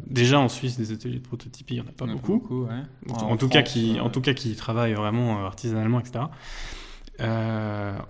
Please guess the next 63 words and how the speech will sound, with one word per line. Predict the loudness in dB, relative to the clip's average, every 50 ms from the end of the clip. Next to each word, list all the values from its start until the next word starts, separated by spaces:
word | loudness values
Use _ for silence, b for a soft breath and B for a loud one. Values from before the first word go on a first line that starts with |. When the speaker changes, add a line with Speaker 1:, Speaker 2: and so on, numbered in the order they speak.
| -8 -6
Speaker 1:
en | -6
France, | -4 -2 -2 -2 -2 -2 -4
ça | -4 -4
va | -2 -2
être | -2 -2
encore | -4 -4 -4 -6 -10
plus | -12 -14 -16
dur. » | -16 -16 -16 -18 -20 -20 -20 -18 -12 -10
Donc, | -10 -8 -6 -6
euh, | -4 -2 0 0 0 0 0 -2 -2 -2 -2 -2 -2 -2 -2 -2
à |
ce | -4 -4 -2 0
moment-là, | 2 2 4 4 2 2
c'était | 0 -2 -6 -6 -4 -2
un | -2 -2
peu, | -2 -2 -2 -2 0 -2 -2 -2 -2 -4 -6 -8
c'était | -8 -12 -8 -4 -4
un | -4 -2
peu | -2 -4
le | -6 -6 -6
flou. | -8 -8 -8 -8 -8 -8 B B B B B B B B B B B -4
Et, | -2 0 0 2 0
euh, | 0 0 0 -2 -2 -4 -4 -6 -8 -8 -8 -8 -8 -10 -12 -14 -20 -20 _ _ -20 -20 _ _ _ -10
et | -6
donc, | -4 -4 -6 -6
c'est, | -8 -12 -10 -8 -6 -4 -4 -4 -6
c'est | -4 -4 -2 0
là | 2 2 0
que | 0 -2 -2
je | -2
me | -2 -2
suis | 0 0 0
motivé, | 0 0 -2 -2 -4 0 0 0 0
que | 0 -2
je | -4 -6
me | -6
suis | -6 -8 -8
dit, « | -6 -6
C'est | -8 -8 -8
peut-être | -10 -10 -6 -6
le | -4
moment | -4 -2 -2 -2 -2
de | -4
réfléchir | -4 -6 -8 -8 -8 -8 -6 -6 -6 -6
à | -6
faire | -6 -8 -8
quelque | -8 -10 -12 -10 -8 -8
chose, | -8 -6 -6 -8 -8 -8 -8 -8
euh, | -8 -8 -10 -14 B B B B B B B B B B B B B
quelque | -10 -8 -6 -2 -2
chose | -2 -2 -2 -4 -4
tout | -4 -4 -4
seul. » | -2 2 4 4 4 6 4 4
Et | 2
puis, | 0 -4 -6 -4 -4 -2
euh, | -2 -2 -2 -2 -2 -2 -2
de |
toute | -4 -4
façon, | -6 -6 -2 -2 0
j'ai | 0 0
rien | -2 -2 -2 -4
à | -6
perdre. | -6 -4 -2 -2 -2 -2 -4